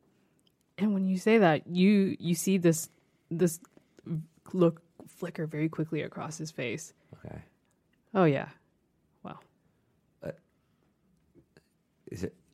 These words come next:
Speaker 2: do you know something about this?
Speaker 1: Ooh. Um, he, he looks like he was gonna say something, but then he, he doesn't say anything. So if you, if you want to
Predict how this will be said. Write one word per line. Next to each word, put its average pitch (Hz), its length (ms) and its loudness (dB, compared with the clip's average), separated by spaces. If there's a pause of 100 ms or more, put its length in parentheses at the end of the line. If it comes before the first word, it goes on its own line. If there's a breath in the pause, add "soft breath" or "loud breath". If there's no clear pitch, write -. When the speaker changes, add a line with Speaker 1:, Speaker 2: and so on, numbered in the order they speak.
(760)
Speaker 2:
do - 120 -10
you 95 80 -2
know 123 100 0
something 165 300 -2
about 180 220 2
this? - 360 -4 (1300)
Speaker 1:
Ooh. 180 540 -2 (260)
Um, 160 480 4 (1300)
he, 214 540 0 (1800)
he 247 160 2
looks 254 180 4
like 294 80 8
he 269 80 6
was 254 120 4
gonna 240 180 4
say 226 160 2
something, 254 400 0
but 160 160 -2
then 165 300 0 (400)
he, 170 320 -6
he 160 160 -12
doesn't 170 320 -8
say 165 120 -12
anything. 156 500 -10 (160)
So - 300 -8
if 170 180 -8
you, 180 360 2
if - 200 -8
you 180 80 0
want 165 380 -2
to 156 540 0